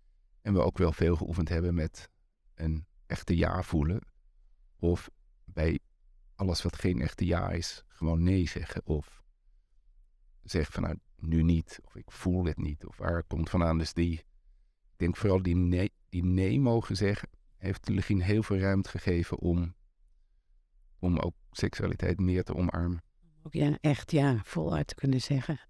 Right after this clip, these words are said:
Speaker 2: Jij wilde het zelf graag over intimiteit hebben in, eh, in deze podcast.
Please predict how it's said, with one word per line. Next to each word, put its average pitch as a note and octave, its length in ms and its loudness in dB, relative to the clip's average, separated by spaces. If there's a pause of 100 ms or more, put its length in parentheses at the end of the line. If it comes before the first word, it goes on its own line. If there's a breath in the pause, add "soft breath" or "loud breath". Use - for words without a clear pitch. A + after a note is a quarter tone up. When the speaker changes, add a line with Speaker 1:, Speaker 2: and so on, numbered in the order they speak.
(2250)
Speaker 2:
Jij F3+ 220 0
wilde E3 260 4
het D3+ 160 2
zelf D#3 240 0
graag C#3+ 280 -2
over C#3+ 260 -2
intimiteit C#3+ 760 0
hebben E3+ 320 -2
in, E3+ 240 0
eh, E3+ 140 0
in E3 140 2
deze D#3+ 340 -4
podcast. - 680 -4